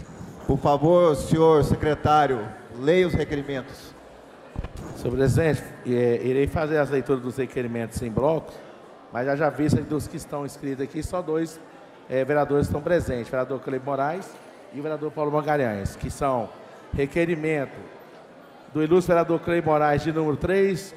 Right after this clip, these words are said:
Speaker 2: oito sete cinco dois vinte e três, e requerimento legislativo,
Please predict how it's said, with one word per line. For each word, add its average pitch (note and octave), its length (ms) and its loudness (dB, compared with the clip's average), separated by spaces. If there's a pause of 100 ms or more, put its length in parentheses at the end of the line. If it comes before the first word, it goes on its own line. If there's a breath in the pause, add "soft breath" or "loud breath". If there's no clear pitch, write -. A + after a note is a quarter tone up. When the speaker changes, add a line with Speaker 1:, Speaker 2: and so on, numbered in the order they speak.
Speaker 2:
oito F3+ 360 2
sete D3 360 -4
cinco E3+ 360 -6
dois D3+ 140 0
vinte C#3 160 -8
e - 60 -14
três, E3 500 -2 (800)
e F3 220 2
requerimento F3+ 840 0
legislativo, E3+ 880 -2